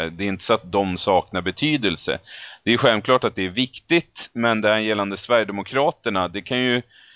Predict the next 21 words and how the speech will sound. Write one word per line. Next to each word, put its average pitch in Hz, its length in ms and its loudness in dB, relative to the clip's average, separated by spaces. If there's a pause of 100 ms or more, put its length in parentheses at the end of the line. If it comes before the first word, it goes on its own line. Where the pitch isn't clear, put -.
(180)
förstår 127 360 2
jag 117 100 4
just 101 360 -4
att 101 160 -2
det, 117 60 -10
det 104 260 -14
är 110 100 -8
klart 117 280 -2
jag 101 100 -6
förstår 101 260 -4
att 90 100 -4
det 92 380 -4
kan 107 240 -2
verka 104 440 0
som 107 200 -8
något 92 200 -8
jättelitet 92 760 -8
som 92 160 -8
saknar 90 400 -2
betydelse, 98 800 -2
men 90 300 -2